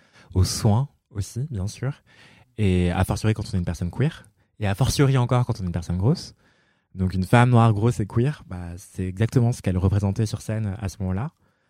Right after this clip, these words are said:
enfin en partie ce qu'elle représentait sur scène à ce moment-là, pendant que, euh, la harpiste, euh, qui s'appelle, euh, Makeda Monet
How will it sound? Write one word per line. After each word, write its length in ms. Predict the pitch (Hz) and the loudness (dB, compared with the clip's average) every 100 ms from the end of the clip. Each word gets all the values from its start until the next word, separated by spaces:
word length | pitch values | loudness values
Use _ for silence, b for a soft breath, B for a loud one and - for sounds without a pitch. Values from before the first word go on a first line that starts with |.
| _ | _
enfin 120 | - 87 | -8 -4
en 100 | 85 | -2
partie 420 | 92 - - 151 | -2 -4 -8 -8
ce 100 | - | -4
qu'elle 120 | 104 | -2
représentait 340 | 92 90 92 - | 0 0 -2 -4
sur 100 | 90 | -4
scène 140 | 101 | -4
à 40 | 92 | -4
ce 120 | 90 | -2
moment-là, 260 | 87 127 - - | -4 -4 -6 2
pendant 380 | 143 139 139 156 | 4 6 4 4
que, 340 | - 110 113 | 0 0 0
euh, 140 | - 92 | -2 -2
la 160 | 92 | -2
harpiste, 540 | 92 - - 113 - 101 | -2 -4 -8 -8 -6 -6
euh, 320 | 92 90 87 101 b b b b b | -4 -4 -6 -10 b b b b b
qui 140 | - | -12
s'appelle, 460 | - 90 - 95 92 | 0 0 4 4 4
euh, 360 | 87 87 87 87 | 4 4 2 0
Makeda 540 | - 101 101 117 101 98 | 0 2 4 4 4 6
Monet 320 | 98 101 | 6 6